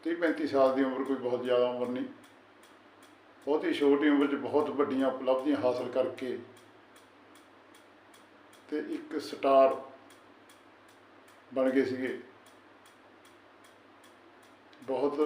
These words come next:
ਵਧੀਆ ਤੋਂ ਵਧੀਆ ਸੌਂਗ ਉਹਨਾਂ ਨੇ ਪੇਸ਼ ਕੀਤੇ ਨੇ। ਉਹਨਾਂ ਦਾ ਕੋਈ ਵੀ ਗਾਣਾ ਇੱਦਾਂ ਦਾ ਨਹੀਂ ਹੈਗਾ ਵੀ ਜਿਹੜਾ ਆਪਾਂ ਕਹਿ ਸਕੀਏ ਕਿ ਇਹ ਪਰਿਵਾਰ 'ਚ ਬਹਿ ਕੇ ਨਹੀਂ ਸੁਣ ਸਕਦੇ।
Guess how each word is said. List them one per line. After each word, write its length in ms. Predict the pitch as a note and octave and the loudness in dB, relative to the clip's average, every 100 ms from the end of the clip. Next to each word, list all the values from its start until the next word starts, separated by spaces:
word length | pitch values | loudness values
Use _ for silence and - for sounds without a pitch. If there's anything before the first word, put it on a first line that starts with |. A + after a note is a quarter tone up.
| D3+ D3+ - - - - - - - - | -2 -10 -20 -20 -20 -20 -20 -20 -20 -6
ਵਧੀਆ 240 | D3 F3 | 0 2
ਤੋਂ 140 | E3+ C#3 | 2 0
ਵਧੀਆ 280 | C#3+ D#3 | 0 2
ਸੌਂਗ 280 | C#3+ C3+ C3 | 2 2 -2
ਉਹਨਾਂ 200 | B2+ C#3 | 0 0
ਨੇ 140 | C#3 C#3 - - - - - - - - - - - - - - - - - - - - - | 0 -4 -8 -18 -20 -20 -20 -20 -20 -20 -20 -20 -20 -20 -20 -20 -20 -20 -20 -20 -20 -20 -2
ਪੇਸ਼ 200 | C#3 - | 0 0
ਕੀਤੇ 280 | C#3+ - C#3+ | -6 -4 -2
ਨੇ। 180 | C3+ C3+ - - - - | -2 -4 -10 -20 -20 -10
ਉਹਨਾਂ 160 | D3 D3+ | -2 2
ਦਾ 80 | D3 D3 | 2 2
ਕੋਈ 180 | D3+ E3 | 2 2
ਵੀ 140 | D#3 | 2
ਗਾਣਾ 320 | C3+ B2+ B2+ | 2 2 4
ਇੱਦਾਂ 240 | B2+ A2 C3 | 2 2 2
ਦਾ 100 | C3 | 2
ਨਹੀਂ 160 | B2 | 0
ਹੈਗਾ 240 | A#2 A#2+ - - - - - - - - - - - - - - - - - | -4 -6 -8 -14 -20 -20 -20 -20 -20 -20 -20 -20 -20 -20 -20 -20 -20 -20 -10
ਵੀ 60 | C3+ | -8
ਜਿਹੜਾ 200 | C3 C#3+ | 0 2
ਆਪਾਂ 200 | C#3 C#3+ | 2 0
ਕਹਿ 240 | C#3 C#3+ | 0 0
ਸਕੀਏ 360 | C#3+ C#3 C#3+ C3 | 0 -4 -4 -4
ਕਿ 140 | C3 | 0
ਇਹ 40 | C#3 | 0
ਪਰਿਵਾਰ 480 | C#3 B2+ B2+ B2+ B2+ | 0 2 6 6 4
'ਚ 60 | |
ਬਹਿ 220 | B2+ C3 | 2 2
ਕੇ 120 | C3 C3+ | 2 0
ਨਹੀਂ 160 | C3+ | 0
ਸੁਣ 200 | C3+ A2 | -2 -6
ਸਕਦੇ। 340 | G#2+ G#2+ - | -10 -12 -14